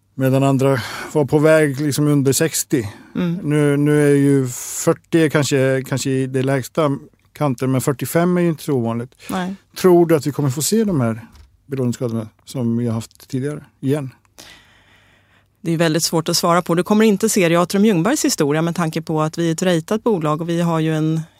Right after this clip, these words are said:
Speaker 2: B A två investment grade rating som vi tycker är jätteviktig och då ska vi vara under fyrtiofem procent.
Speaker 1: Mm.
Speaker 2: Så våran, vi kommer ju vårda våran balansräkning väldigt nogsamt, eh, och har ju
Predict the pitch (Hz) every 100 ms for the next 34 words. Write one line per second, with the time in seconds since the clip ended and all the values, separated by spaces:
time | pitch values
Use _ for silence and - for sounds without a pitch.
0 | - - 170 165 156 160 151 160 - 151
1 | 143 156 156 - 147 151 160 147 143 202
2 | 208 - 180 165 165 151 - 160 143 151
3 | - 202 - - 202 - 170 156 156 -
4 | 170 151 147 - 160 - 147 147 165 226
5 | 214 170 - - - 131 131 135 - 180
6 | 175 185 180 185 196 233 - 208 190 180
7 | 156 160 - 175 170 151 160 160 151 -
8 | 196 185 - 175 165 165 151 151 156 -
9 | 175 175 151 - 220 160 170 - - 202
10 | 175 160 156 170 165 160 165 160 160